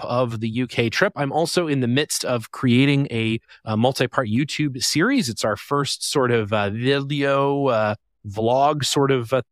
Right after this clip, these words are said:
thing, uh, project. So, uh, look out for that coming up,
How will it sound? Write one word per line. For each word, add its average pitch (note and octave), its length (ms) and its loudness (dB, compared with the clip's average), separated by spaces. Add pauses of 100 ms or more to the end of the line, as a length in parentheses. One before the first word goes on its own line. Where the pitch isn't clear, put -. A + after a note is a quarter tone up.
(140)
thing, C4+ 460 0
uh, G#3 200 -6
project. A3 540 -2
So, A#2 260 -2 (300)
uh, G#2+ 100 -2
look A#2+ 200 0
out C#3 180 -2
for - 100 -2
that C3 280 0
coming B2+ 260 -6
up, C3 240 -4